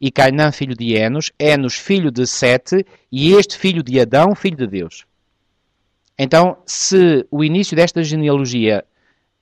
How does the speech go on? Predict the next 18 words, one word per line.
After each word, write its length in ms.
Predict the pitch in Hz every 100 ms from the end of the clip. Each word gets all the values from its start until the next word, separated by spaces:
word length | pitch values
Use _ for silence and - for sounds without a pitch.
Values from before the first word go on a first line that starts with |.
| -
eh, 160 | 117
nos 200 | 117 135
apresenta 720 | 147 151 135 147 139 110 101 - _
personagens 540 | - - 147 147 139 135
reais, 540 | 131 120 120 170 - _ _ _ _
porque 200 | 135 -
é 20 |
que 100 | 147
o 40 | 160
fim 180 | 165 160
da 100 | 156
genealogia 580 | 143 160 151 143 151
não 120 | 156 151
há 40 |
de 60 | 143
apresentar 420 | 147 143 143 143
personagens 480 | - 143 139 131 123
reais? 460 | 123 107 90 -